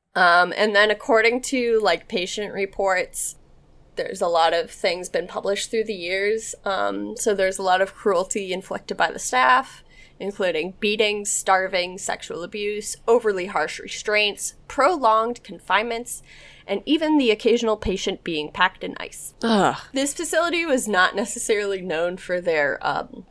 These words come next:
Speaker 1: <laughs> modern treatment for, like, mentally ill. You know, some, some hospitals are like,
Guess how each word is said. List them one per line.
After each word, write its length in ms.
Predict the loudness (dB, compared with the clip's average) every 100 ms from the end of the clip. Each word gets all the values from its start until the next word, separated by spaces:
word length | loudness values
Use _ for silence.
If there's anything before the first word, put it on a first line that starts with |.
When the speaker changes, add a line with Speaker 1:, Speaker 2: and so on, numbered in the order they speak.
| -10 -10
Speaker 1:
<laughs> 280 | -4 -4 -4
modern 400 | 2 4 4 0
treatment 580 | -4 -6 -4 -2 -4 -4
for, 200 | -2 0
like, 240 | 2 0 -2
mentally 460 | -4 -2 -4 -4
ill. 300 | -2 0 0
You 160 | -2 -2
know, 160 | -2 -2
some, 400 | -2 -4 -6 -10
some 240 | -4 -4 -2
hospitals 640 | -2 -2 -4 -4 -2 0 2
are 140 | 2
like, 380 | 2 2 -2